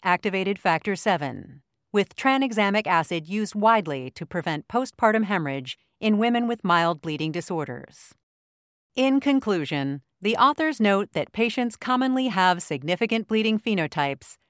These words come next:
despite normal hemostasis laboratory findings, and that a formal B D U C diagnosis is important to recognize the significance of the bleeding problem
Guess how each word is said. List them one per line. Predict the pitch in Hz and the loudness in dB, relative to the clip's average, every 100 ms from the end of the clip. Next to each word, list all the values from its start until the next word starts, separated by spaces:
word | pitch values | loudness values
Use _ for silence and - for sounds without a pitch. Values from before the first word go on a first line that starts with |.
| _ | _
despite | - 226 - 294 285 | -4 -2 0 0 0
normal | 202 214 220 220 | 2 4 4 2
hemostasis | 202 202 202 220 202 208 202 | 0 0 0 0 0 0 -2
laboratory | 214 190 196 196 196 196 | 2 4 2 0 -2 0
findings, | 208 190 170 135 135 - - _ _ - | 0 0 -2 -6 -10 -16 -20 _ _ 0
and | 226 254 262 | 2 4 2
that | 202 170 | 2 2
a | 156 | 0
formal | - 233 240 240 | 0 0 2 0
B | 214 254 262 | 0 -4 -2
D | 262 | -4
U | 240 220 | -2 -4
C | - 208 | -2 -2
diagnosis | 190 170 180 170 160 151 147 147 - | 2 2 2 0 -4 -4 -6 -8 -8
is | 208 190 | -6 -4
important | 233 - 254 143 127 - _ _ | -4 -2 -4 -4 -8 -10 _ _
to | - 233 | -4 0
recognize | 247 262 262 254 254 247 | 0 0 0 2 0 0
the | 233 | -2
significance | 233 214 233 247 233 240 | -2 -2 -2 -2 -4 -6
of | - 196 | -6 -4
the | 214 | -2
bleeding | 208 214 226 | -2 -2 -2
problem | 220 196 156 143 139 135 | 2 4 4 0 -4 -6